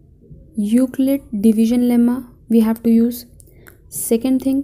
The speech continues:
we have to show square of any positive integer of the form, ये फॉर्म है थ्री पी, थ्री पी प्लस वन। सॉल्यूशन, यूक्लिड डिवीजन लेमा हमको यूज़ करना है। So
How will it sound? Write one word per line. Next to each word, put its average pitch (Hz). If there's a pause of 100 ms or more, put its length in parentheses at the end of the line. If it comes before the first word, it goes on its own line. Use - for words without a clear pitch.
(200)
we 226
have 226
to 226
show 240
square 240 (100)
of 254
any 262 (100)
positive 247
integer 214 (2000)
of 208
the 220
form, 262
ये 233
फॉर्म 214
है 202 (120)
थ्री 247 (120)
पी, 330 (200)
थ्री 233
पी 233
प्लस 254
वन। 214 (580)
सॉल्यूशन, 240 (920)
यूक्लिड 247
डिवीजन 247
लेमा 240 (260)
हमको 220
यूज़ 247
करना 254
है। 262 (800)
So -